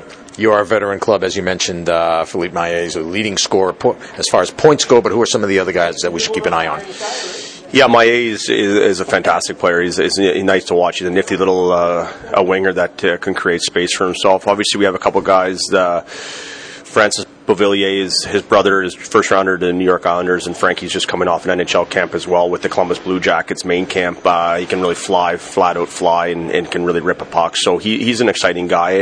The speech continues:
Speaker 2: And on our back end, we have, uh, Jordan Murray, who's an All-Canadian defenseman and the defenseman of the year in the, uh, C I S last year. So he's a guy to, uh, keep an eye on as well.
Speaker 1: All right, so game action tonight. Uh, what'll be important for your club to come out on top?
Speaker 2: It's just stick to the plan,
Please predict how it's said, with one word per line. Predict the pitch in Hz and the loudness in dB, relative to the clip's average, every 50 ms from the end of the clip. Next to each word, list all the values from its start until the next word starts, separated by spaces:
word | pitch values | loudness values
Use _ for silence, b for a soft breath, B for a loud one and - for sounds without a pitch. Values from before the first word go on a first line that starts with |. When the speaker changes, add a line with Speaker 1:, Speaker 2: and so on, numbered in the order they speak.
| 95 - | 0 0
Speaker 2:
And | - - 120 | 2 4 4
on | 120 113 | 4 4
our | 101 | 2
back | 87 90 90 92 - - | 2 0 0 0 -2 -2
end, | 104 95 95 95 | -4 -2 -2 -2
we | 95 95 | 0 2
have, | 95 95 92 87 78 - | 2 2 0 0 0 0
uh, | 92 87 90 85 87 85 B B B B B B B B B - | 2 2 4 2 2 0 B B B B B B B B B 2
Jordan | - 104 92 85 | 2 2 4 2
Murray, | 87 87 90 90 92 90 - - - - | 2 0 0 0 -2 -6 -10 -14 -12 -8
who's | - 101 92 90 85 78 - | -6 -4 -4 -4 -4 -2 -2
an | 90 85 85 - | 0 0 0 2
All-Canadian | - 95 92 - - 90 90 90 90 85 | 0 0 -2 -2 -2 -2 -2 -2 -2 -4
defenseman | 90 - - 85 85 - - 98 90 87 85 | -4 -4 -4 -4 -4 -4 -4 -2 -2 0 -2
and | 85 85 | 0 0
the | 87 85 | -2 -2
defenseman | 78 - - 95 87 - - 92 | -2 -2 -4 -4 -4 -2 -2 -4
of | 85 | -2
the | 82 | -2
year | 82 85 87 | -2 -2 -2
in | 85 | -2
the, | 82 82 82 82 82 82 | -2 -2 -2 0 0 0
uh, | 80 82 82 80 78 | 0 0 0 -2 -2
C | - - - | -4 -2 -2
I | 85 82 80 | -2 0 -2
S | 80 80 - | -4 -2 -2
last | 87 82 80 - | -2 -2 -2 -2
year. | - 85 82 | -4 -4 -2
So | - 90 85 | -2 -4 -4
he's | 90 101 95 85 | -4 -4 -6 -4
a | 92 | -2
guy | 87 90 85 82 85 | -2 0 0 0 -2
to, | 82 - - 90 82 78 | -4 -6 -8 -6 -4 -6
uh, | 76 | -6
keep | - - 80 85 | -6 -8 -8 -6
an | 80 | -4
eye | 78 80 | -4 -4
on | 80 80 | -4 -6
as | 76 - | -6 -6
well. | 80 78 82 - - - - B B B B B B B B - | -6 -6 -6 -8 -10 -16 -20 B B B B B B B B -2
Speaker 1:
All | 95 101 | 2 4
right, | 120 139 117 - | 4 4 4 2
so | - - 110 | 0 -2 0
game | 92 107 110 107 107 | 0 0 0 2 0
action | 110 104 - - 101 - | 0 0 -2 -4 -6 -6
tonight. | - 107 110 120 120 117 113 - | -2 0 2 2 2 2 0 0
Uh, | 113 98 95 95 92 92 | 0 0 2 2 0 0
what'll | 90 92 101 101 92 | 0 0 0 0 0
be | 101 101 | 0 -2
important | 95 - - 110 92 - | -2 0 -2 -2 -2 -2
for | - | -4
your | 95 90 95 | -2 -2 -2
club | - - 95 82 - | -2 -2 -4 -4 -4
to | - | -6
come | - 95 | -4 -2
out | 87 82 | -2 0
on | 80 80 | 0 0
top? | - - 78 73 - - - - - - - - - - - B B B B B B B B B B B - | 0 0 0 -2 -2 -8 -18 -20 -20 -20 -20 -20 -20 -20 -20 B B B B B B B B B B B 0
Speaker 2:
It's | 440 392 196 - - | 2 4 4 2 2
just | 135 120 - | 0 -2 -2
stick | - 123 - | -2 -2 -2
to | - | -2
the | 107 98 | -4 -2
plan, | - 95 87 90 92 101 | -2 -2 -2 0 -2 -4